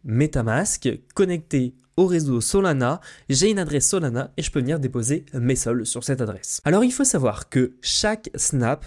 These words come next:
que vous allez installer, vous allez le retrouver ici dans l'onglet MetaMask, en haut à droite, sur les trois petits points. Puis on va avoir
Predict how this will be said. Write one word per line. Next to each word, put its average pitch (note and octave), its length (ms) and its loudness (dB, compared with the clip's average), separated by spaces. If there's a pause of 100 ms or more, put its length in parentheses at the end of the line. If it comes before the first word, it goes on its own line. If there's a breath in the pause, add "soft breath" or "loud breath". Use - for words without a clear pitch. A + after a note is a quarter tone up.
(140)
que - 80 0
vous A#2 220 -2
allez C3 100 0
installer, D3 360 0
vous D3 200 -2
allez G#3 120 2
le E3+ 100 2
retrouver C#3 600 -2
ici - 420 -4
dans A2+ 220 -2
l'onglet G2 380 -4 (160)
MetaMask, G#2 680 -2 (100)
en - 260 -4
haut D#3 260 0 (100)
à A#2+ 120 -4
droite, A2 440 -4 (220)
sur - 200 -4
les F#2+ 140 -4
trois - 220 -6
petits - 220 -2
points. C3 280 -4 (600 loud breath)
Puis F#3+ 420 2
on C3+ 80 -2
va C#3 220 4
avoir D3 400 -2